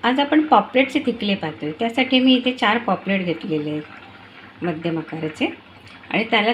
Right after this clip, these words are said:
थिकल्याला लागणारे जे साहित्य आहे तर ते पाहूया आपण. मी एक अख्खी वाटी खोबऱ्याची खिसून घेतलेली आहे, लाल तिखट, धणा पावडर दोन चमचे आहे याच्यामध्ये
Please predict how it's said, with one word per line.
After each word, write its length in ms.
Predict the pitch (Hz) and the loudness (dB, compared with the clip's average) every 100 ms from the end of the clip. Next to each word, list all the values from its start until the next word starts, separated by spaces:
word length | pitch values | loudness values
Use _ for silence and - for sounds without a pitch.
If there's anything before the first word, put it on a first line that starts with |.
| 233 | -2
थिकल्याला 420 | 226 226 262 277 | -4 2 2 4
लागणारे 380 | 269 233 233 226 | 2 2 2 2
जे 120 | 233 | 0
साहित्य 460 | 233 190 175 - 165 | 0 -2 -2 -2 0
आहे 140 | 233 269 - - - - - 202 | 0 -6 -14 -20 -20 -20 -16 -6
तर 40 | 208 | -4
ते 100 | 208 | -2
पाहूया 340 | 175 160 165 | -4 -4 -4
आपण. 240 | 156 254 349 - - - - - - - - - | -2 -2 -2 -6 -20 -20 -20 -20 -20 -20 -20 -4
मी 140 | 233 262 | 4 6
एक 400 | 277 277 - - | 6 2 -8 -8
अख्खी 260 | 214 - | -4 0
वाटी 260 | 269 254 262 | 2 2 2
खोबऱ्याची 420 | 262 214 220 208 226 | 0 0 -2 -4 -6
खिसून 320 | 220 - 208 | -8 -6 -6
घेतलेली 460 | 196 180 170 170 175 | -6 -6 -2 -2 -2
आहे, 200 | 175 330 339 - - - - - - - - - - - - - | -2 -4 -4 -14 -20 -20 -20 -20 -20 -20 -20 -20 -20 -20 -20 -6
लाल 280 | 208 214 254 247 | 2 4 4 -2
तिखट, 300 | - 226 - - - - - - - - - - - - | -2 -2 -2 -8 -20 -18 -14 -12 -12 -14 -20 -20 -16 -6
धणा 280 | 202 220 277 | 0 2 4
पावडर 400 | 294 269 269 262 | 4 4 4 2
दोन 240 | 214 208 | 0 -2
चमचे 340 | 196 165 165 170 | -4 -6 -4 -2
आहे 120 | 165 | -2
याच्यामध्ये 500 | 160 156 160 160 | -4 -8 -8 -8